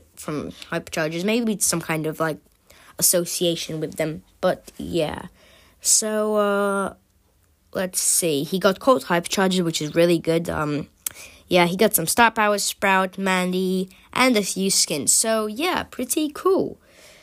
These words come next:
So, Carnivorous, I'm not sure if he's from the Carnivorous, um, from the Car-, Car-, Carnivorous Gaming, I think? Car-, yeah, Carnivorous Gaming.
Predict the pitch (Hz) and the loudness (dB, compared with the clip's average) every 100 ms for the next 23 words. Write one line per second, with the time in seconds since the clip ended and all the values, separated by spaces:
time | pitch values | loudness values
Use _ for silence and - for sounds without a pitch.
0 | _ - 226 202 220 214 262 285 302 - | _ 0 2 2 2 6 6 6 4 4
1 | - - 220 240 285 - 285 240 226 - | 0 0 2 4 4 4 4 2 0 -4
2 | 226 214 202 180 - 175 190 190 175 - | -4 -2 -4 -4 -2 0 2 0 0 -2
3 | _ - - _ - 156 151 151 156 - | _ -20 -20 _ -4 -2 -2 -6 -8 -12
4 | - _ - 165 160 139 147 156 _ _ | -20 _ -2 0 2 0 -2 -6 _ _
5 | _ _ - - 185 - _ _ _ _ | _ _ -10 -2 -2 -2 _ _ _ _
6 | _ _ _ _ _ - - 196 - - | _ _ _ _ _ -20 -6 -6 -6 -12
7 | - 202 214 190 175 165 170 247 349 381 | -4 0 0 2 -2 2 2 2 2 -2
8 | 392 - 349 330 - - - - - 226 | -4 -2 -2 -4 -14 -20 -20 -2 4 4
9 | 233 220 170 208 190 214 208 196 - 147 | 6 4 4 0 0 2 2 0 0 0
10 | 170 165 - - | 0 0 -4 -10